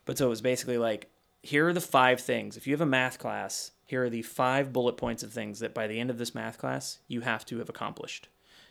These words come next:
You have to be able to, you know, whatever, and I'm not gonna make up the five objectives, but they'd be very base level sort of things, and they would sort of increase in difficulty as you went down. But there were things that, like, if you can do these five things,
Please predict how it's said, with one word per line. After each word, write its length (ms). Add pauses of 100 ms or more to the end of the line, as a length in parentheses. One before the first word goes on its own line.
You 140
have 240
to 300 (100)
be 180
able 240
to, 540 (180)
you 160
know, 300 (840)
whatever, 320
and 100
I'm 60
not 140
gonna 220
make 260
up 180
the 80
five 260
objectives, 440
but 140
they'd 160
be 100
very 240
base 380
level 320
sort 200
of 60
things, 280
and 80
they 80
would 120
sort 140
of 60
increase 380
in 60
difficulty 480
as 120
you 80
went 140
down. 240
But 120
there 140
were 80
things 340
that, 120
like, 240 (260)
if 200
you 120
can 200
do 260
these 220
five 280
things, 720